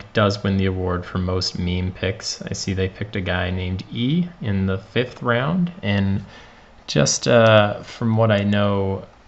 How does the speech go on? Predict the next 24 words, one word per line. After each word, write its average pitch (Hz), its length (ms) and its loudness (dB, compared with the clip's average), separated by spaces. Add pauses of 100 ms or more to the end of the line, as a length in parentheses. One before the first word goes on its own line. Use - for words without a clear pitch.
(260)
just - 240 -4
from 107 280 0
kind 104 220 0
of 98 160 -4
cursory 110 440 0
glancing 101 420 2
around, 95 220 4
that 101 120 0
seems 110 280 -2
to 104 60 -2
be 95 100 0
some 95 240 0
kind 92 240 2
of 95 240 -2 (340)
trolley 98 760 2
meme 104 400 2
that's 110 180 -2
going 107 240 4
on 107 100 4
in 107 80 4
the 107 40 0
V 107 200 2
H - 180 -4
L. 110 260 2